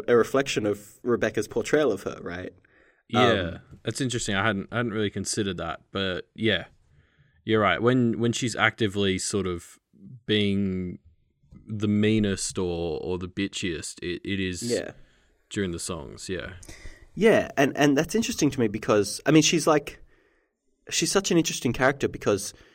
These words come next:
Speaker 1: she is the one who basically figures out what Rebecca's doing the quickest.
Speaker 2: Yeah.
Speaker 1: Um, and her whole kind of arc throughout the, the first half of season one is basically trying to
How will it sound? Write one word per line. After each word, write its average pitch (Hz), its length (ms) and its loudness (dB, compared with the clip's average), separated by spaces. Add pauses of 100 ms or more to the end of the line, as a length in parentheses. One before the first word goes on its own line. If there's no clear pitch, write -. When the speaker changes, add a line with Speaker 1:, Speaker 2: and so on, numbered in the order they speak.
(100)
Speaker 1:
she 147 680 6 (180)
is 117 180 2
the 120 80 4
one 107 240 4
who 113 180 2 (460)
basically 110 360 2
figures 101 280 0
out 87 220 -6
what - 220 -2
Rebecca's 98 380 -2
doing 87 360 -4 (300)
the 107 100 0
quickest. - 640 -4 (460)
Speaker 2:
Yeah. 104 160 4
Speaker 1:
Um, 90 280 -6 (500)
and 95 460 -4
her 120 160 -6
whole 101 380 2 (600)
kind 113 140 -6
of 98 140 -8
arc 101 300 0
throughout 92 240 -4
the, - 220 -4
the 92 180 -8
first 101 280 -2
half 92 180 -4
of 107 80 -12
season 95 280 -6
one 95 400 -6
is 92 480 -4 (600)
basically 113 380 2
trying 101 380 0
to 98 260 -2